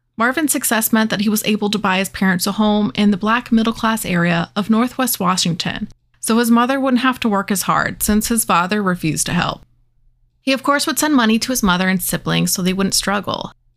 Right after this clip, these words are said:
but he rarely visited just to avoid being near his father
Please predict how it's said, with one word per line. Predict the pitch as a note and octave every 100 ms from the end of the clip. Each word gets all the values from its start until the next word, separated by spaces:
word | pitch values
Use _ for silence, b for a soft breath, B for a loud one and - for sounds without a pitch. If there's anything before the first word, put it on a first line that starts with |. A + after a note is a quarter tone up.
| _ -
but | G#3
he | - A#3
rarely | G#3+ G#3+ A#3 A3+
visited | G3+ F#3+ F#3 F3 E3
just | G3 -
to | A#3
avoid | G3+ F3+ F3+ E3+
being | F3+ E3+
near | E3
his | E3 -
father | D3 D3+ - -